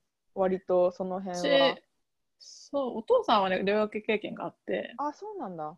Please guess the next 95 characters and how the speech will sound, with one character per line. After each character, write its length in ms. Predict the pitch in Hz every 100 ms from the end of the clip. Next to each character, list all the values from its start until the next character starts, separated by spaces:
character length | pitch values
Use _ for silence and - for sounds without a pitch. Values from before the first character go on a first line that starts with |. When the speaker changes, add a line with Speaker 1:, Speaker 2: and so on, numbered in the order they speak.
| _
Speaker 2:
ま 80 | 233
あ、 40 |
そ 80 | 262
ん 20 |
な 100 | 311
な 120 | 294 -
ん 40 |
か 140 | 151
長 280 | 165 175 214
い 60 | 208
こ 100 | 165
と 100 | -
言 80 | 196
っ 40 |
て 120 | -
た 100 | -
わ 80 | 165
け 100 | -
じ 60 | -
ゃ 40 |
な 100 | 156
い 60 | 151
け 120 | 151
ど、 140 | 151
Speaker 1:
う 40 | 147
ん 760 | 208 202 190 185 180 175 170
う 40 | 175
ん。 60 | -
Speaker 2:
留 120 | 196 185
学 160 | 190
経 140 | 202 190
験 160 | 170
が 100 | 160
あ 20 |
っ 100 | 160 -
て 180 | - 170
わ 100 | 160
か 160 | - 185
る 160 | 165
し、 560 | 175 - 180 165 - -
Speaker 1:
う 40 | 208
ん。 40 | _ _ _ -
Speaker 2:
ま 80 |
あ、 20 | 254
な 120 | 427
ん 20 |
か、 120 | 233
な 120 | 240
ん 40 | 339
か 100 | 339
し 80 | 320
ら 120 | 320
さ、 140 | 302
仕 140 | - 220
事 220 | 233 240
で 380 | 233 226 220 - _ _ _ -
英 120 | 202
語 120 | 208
が 120 | 208 208
い 80 |
る 180 | 202 202 -
よ 160 | 202
う 20 |
な 100 | 175
仕 100 | 156
事 200 | 160 151
し 80 | 160
て 80 | 170
た 140 | 156
と 80 | -
か、 100 | -
そ 120 | 170 240
う 40 |
い 40 |
う 20 | 262
人 180 | 262
が 80 | 170
多 80 | 165
か 120 | - -
っ 40 |
た 60 | 123
わ 60 |
け 120 | - -
よ、 60 | _
家 80 | 165
族 220 | - -
の 80 | 185
中 40 |
に。 40 | 175
Speaker 1:
あ、 200 | 262 294
そ 40 |
う 20 |
な 140 | 247 180
ん 100 | 165
だ。 240 | 156 151